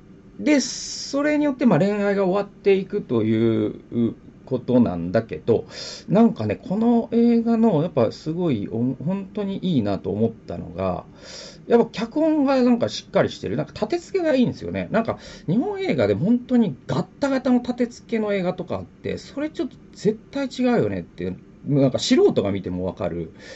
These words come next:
いや、それは、なんていうの、その、もうスポンサーとか、芸能事務所でご-、無理やり入れたキャラだよねとか、もうが、素人が見て分かっちゃったらダメじゃん、本当は。そんなの。でもそんなんとかあって、本当に幻滅する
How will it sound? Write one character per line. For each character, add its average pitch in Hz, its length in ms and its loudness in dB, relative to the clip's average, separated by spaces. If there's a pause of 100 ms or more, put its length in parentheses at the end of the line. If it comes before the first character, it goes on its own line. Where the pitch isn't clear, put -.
(140)
い - 40 0
や、 170 60 2
そ - 160 -4
れ - 220 0
は、 233 320 0 (960)
な 190 160 6
ん - 20 2
て 131 60 4
い - 20 6
う 98 40 2
の、 - 60 -2
そ 143 100 4
の、 123 300 4
も 135 160 4
う 110 40 -4
ス - 100 -16
ポ 185 120 0
ン 233 80 8
サ - 120 -2
ー - 840 -4
と 180 100 4
か、 - 400 -6 (340)
芸 156 180 2
能 196 120 2
事 185 80 2
務 185 180 4
所 107 280 -2
で 107 300 4 (120)
ご-、 135 240 4 (140)
無 143 340 4
理 180 80 6
や 220 120 6
り 202 120 0
入 190 120 4
れ 185 80 8
た 185 120 4
キ - 100 -4
ャ 180 60 4
ラ 127 120 6
だ 82 120 -2
よ 87 120 -2
ね 85 120 -6
と 82 100 -10
か、 87 220 -8
も 101 140 -4
う 92 40 -6
が、 85 180 -6
素 294 260 2
人 156 120 4
が 117 60 6
見 117 80 6
て 101 80 2
分 98 100 2
か 196 100 4
っ - 80 0
ち - 60 -2
ゃ 104 40 0
っ - 40 -6
た 85 80 -6
ら 85 80 -6
ダ - 140 6
メ 494 140 8
じ - 80 0
ゃ 78 60 -6
ん、 78 40 -10
本 87 180 -4
当 80 140 -6
は。 73 160 -8
そ - 200 0
ん 113 140 6
な 98 100 0
の。 76 100 -10 (360)
で 233 60 4
も 226 60 8
そ 277 120 4
ん 320 120 0
な 320 100 2
ん 165 100 2
と - 80 -4
か 95 140 0
あ 95 80 2
っ 95 60 -8
て、 - 240 -4
本 135 180 0
当 135 100 0
に 127 60 4
幻 131 140 2
滅 135 180 0
す - 100 -6
る 117 220 2